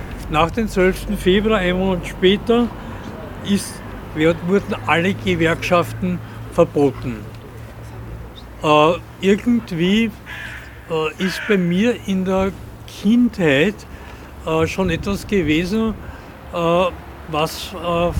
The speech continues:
von meinem Vater und von meinem Großvater hergekommen ist, was, äh, ich auch sonst nirgends gelesen habe. Und zwar, äh, mein Vater ist aufgewachsen in der Raxstraße.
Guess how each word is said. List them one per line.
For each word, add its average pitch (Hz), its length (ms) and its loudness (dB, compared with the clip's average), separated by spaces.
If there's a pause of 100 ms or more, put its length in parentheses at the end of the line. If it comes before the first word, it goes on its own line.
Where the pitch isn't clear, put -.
von 175 200 4
meinem 170 300 2
Vater 151 440 0
und 190 120 -2
von 180 140 -2
meinem 175 240 -2
Großvater 165 800 0
hergekommen 151 760 0
ist, 208 280 -2 (800)
was, 151 240 4 (160)
äh, 170 400 2 (380)
ich 175 140 0
auch 165 200 4
sonst - 600 0
nirgends 208 480 4 (100)
gelesen 196 580 2
habe. 139 440 2 (880)
Und 175 180 0
zwar, 156 480 4 (1080)
äh, 165 380 6 (640)
mein 170 200 0
Vater 160 400 4
ist 214 220 2
aufgewachsen 185 760 0
in 185 60 0
der 180 140 4
Raxstraße. 131 1040 2